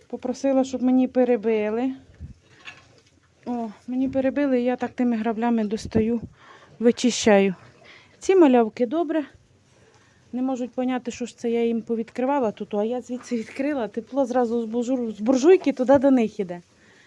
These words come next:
Поняли? І вони собі там парпаються. Хто там, хто там. Понастеляла, боже, яку пилюку піднімають. Так стою, ніби немає, на камері видно. Понастеляла,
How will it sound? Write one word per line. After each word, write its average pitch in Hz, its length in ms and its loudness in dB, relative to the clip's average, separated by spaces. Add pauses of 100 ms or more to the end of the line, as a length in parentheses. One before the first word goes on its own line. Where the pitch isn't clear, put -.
(220)
Поняли? 254 360 -2
І 359 160 -4
вони 285 240 0
собі 233 280 -6
там 233 240 -4 (1040)
парпаються. 185 680 -2 (220)
Хто 294 220 -2
там, 254 280 -2
хто 226 240 -12
там. 175 260 -12 (920)
Понастеляла, 254 680 -4
боже, 277 500 -6
яку 202 200 -8
пилюку 190 400 -12
піднімають. 170 540 -10 (920)
Так 254 200 -8
стою, 262 300 -6
ніби 233 200 -6
немає, 190 380 -8
на 190 100 -12
камері 202 320 -10
видно. 170 300 -10 (1080)
Понастеляла, 233 880 4